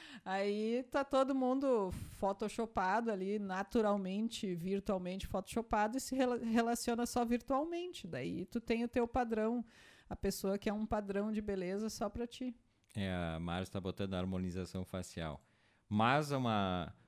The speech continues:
Speaker 2: mulher importante na história da, da arquitetura aqui do Brasil, né? Ela que é italiana, tá ganhando duas biografias que vão ser lançadas agora, dia sete de maio. Uma da editora Todavia e outra da Companhia das Letras, que é a Lina Bobardi, né?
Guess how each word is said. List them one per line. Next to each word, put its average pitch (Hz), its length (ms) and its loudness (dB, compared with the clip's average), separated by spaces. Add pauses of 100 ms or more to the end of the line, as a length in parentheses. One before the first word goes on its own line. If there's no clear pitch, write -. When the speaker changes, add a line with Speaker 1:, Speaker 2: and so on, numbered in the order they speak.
(140)
Speaker 2:
mulher 107 320 4
importante 117 960 2
na 92 140 0
história 101 440 0
da, 82 300 -2
da 80 120 -4
arquitetura 101 960 -4 (260)
aqui - 240 -10
do 90 120 -4
Brasil, 87 480 -2
né? 90 140 0
Ela 87 180 0
que 85 100 -8
é 85 40 0
italiana, 87 580 -2
tá 101 160 -4
ganhando 101 400 -2
duas 131 360 -2
biografias 110 560 0
que - 80 -8
vão 101 120 0
ser 110 140 -2
lançadas 104 580 -2
agora, 101 300 0
dia 104 140 0
sete 110 420 -2
de 101 100 0
maio. 90 400 -2 (340)
Uma 147 280 0
da 123 100 2
editora 113 440 0
Todavia 110 680 -2 (380)
e 107 120 -2
outra 117 300 2
da 110 100 2
Companhia 104 420 -2
das 98 200 0
Letras, 107 480 -2 (260)
que - 100 -4
é 117 40 6
a - 20 6
Lina 110 280 4
Bobardi, 123 600 2
né? 82 280 -2